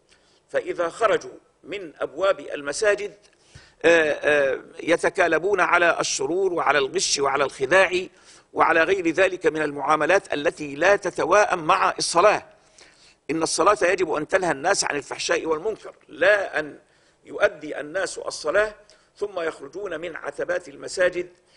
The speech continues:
فيتبارزون ويتقاتلون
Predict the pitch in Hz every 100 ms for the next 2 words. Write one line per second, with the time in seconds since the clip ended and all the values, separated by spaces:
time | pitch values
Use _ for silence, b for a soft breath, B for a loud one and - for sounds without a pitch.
0 | b _ - 175 190 - 147 151 151 135
1 | - 135 131 110 - - - 127 120 -
2 | 131 143 151 156 143 135 180 190 185 147
3 | 156 170 156 - 135 117 120 147 135 156
4 | 156 151 147 196 185